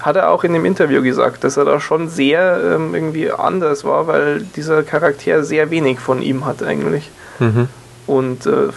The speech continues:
Speaker 1: fand ich, fand ich auch interessant, dass, wie, wie gut das funktioniert und, ähm, gerade im Hinblick drauf, dass er ja eventuell, äh, für den Riddler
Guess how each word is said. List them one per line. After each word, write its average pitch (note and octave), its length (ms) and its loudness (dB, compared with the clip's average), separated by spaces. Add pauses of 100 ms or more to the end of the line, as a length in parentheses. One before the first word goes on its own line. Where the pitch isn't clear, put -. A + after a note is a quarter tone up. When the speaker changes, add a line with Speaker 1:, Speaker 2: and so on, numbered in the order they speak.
(160)
Speaker 1:
fand - 260 -2
ich, - 220 -14
fand E3+ 160 -4
ich E3+ 120 -4
auch - 220 -2
interessant, - 560 -6 (460)
dass, - 560 -4 (560)
wie, D3 220 0
wie D#3 100 2
gut F3+ 200 2
das E3+ 100 2
funktioniert E3+ 380 0
und, C3 320 -2
ähm, B2+ 280 0 (220)
gerade C3+ 240 0
im D#3 100 0
Hinblick D#3+ 340 2
drauf, C3+ 280 0
dass C#3+ 200 -2
er - 120 0
ja C3+ 280 2
eventuell, C#3+ 960 0
äh, C3+ 40 0
für C#3+ 280 0
den C#3 200 0
Riddler C3+ 400 0